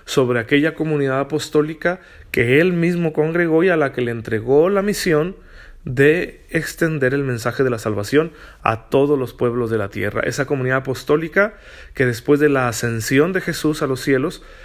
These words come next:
la vemos, según nos cuenta el libro de los Hechos de los Apóstoles, reunida en oración ahí en Jerusalén, junto con la madre de Jesús. Esa comunidad apostólica que recibirá la fuerza del Espíritu Santo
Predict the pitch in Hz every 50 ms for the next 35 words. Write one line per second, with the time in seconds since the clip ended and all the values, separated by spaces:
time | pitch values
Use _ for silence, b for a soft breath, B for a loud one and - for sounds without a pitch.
0 | B B B B - 123 120 120 117 113 123 131 139 151 175 180 - 131 117 120
1 | 123 131 127 - 131 127 123 127 123 120 127 127 123 120 120 113 110 120 113 123
2 | 120 127 127 131 147 151 - 151 143 - - 151 151 147 135 127 123 120 113 117
3 | 123 131 139 143 147 156 156 - - 139 135 131 131 135 131 - 147 139 135 135
4 | 143 B B B B B B - - 123 123 120 131 135 127 127 - 123 123 117
5 | - 123 120 123 127 127 139 135 B B B B B - - 151 156 170 175 170
6 | 160 147 - 151 143 135 127 127 131 135 139 135 135 135 127 120 117 - 117 113
7 | - - 117 110 - - - - b b b b b b b b b b b b
8 | b b b b b - - - 120 - 135 127 131 127 127 127 127 131 135 131
9 | 131 127 - 139 139 135 143 143 156 151 147 139 135 139 151 165 135 131 123 -
10 | - 131 123 123 123 123 127 131 147 185 190 175 151 - 147 151 151 147 - 151
11 | 139 131 127 123 113 - - 135 131 127 127 139 - - 131 131 127 123 - 160
12 | 185 190